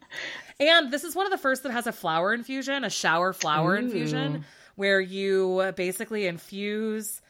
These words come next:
Speaker 1: um, fresh or dried flowers. She suggests orange blossoms, jasmine, chamomile, rose, elderflower, and lavender, and some sage.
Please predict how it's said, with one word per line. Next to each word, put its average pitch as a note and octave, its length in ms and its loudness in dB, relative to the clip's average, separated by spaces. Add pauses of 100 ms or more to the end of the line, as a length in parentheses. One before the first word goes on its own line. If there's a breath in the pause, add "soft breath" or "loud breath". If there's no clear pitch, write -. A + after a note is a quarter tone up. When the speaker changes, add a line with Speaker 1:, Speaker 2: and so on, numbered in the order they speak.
(320 soft breath)
Speaker 1:
um, D#3+ 840 0
fresh B3+ 280 2
or C4 60 -4
dried G3+ 280 -2
flowers. A#3+ 540 0
She A3+ 380 -4
suggests F#3+ 520 -2
orange G#3+ 240 -6
blossoms, F#3+ 440 -4
jasmine, E3 420 -4
chamomile, D#3+ 460 -6
rose, F#3+ 480 0
elderflower, F3 760 -2
and D3+ 140 -6
lavender, G3 600 -2
and D#3+ 200 -8
some D#3 120 -12
sage. G#3+ 520 -6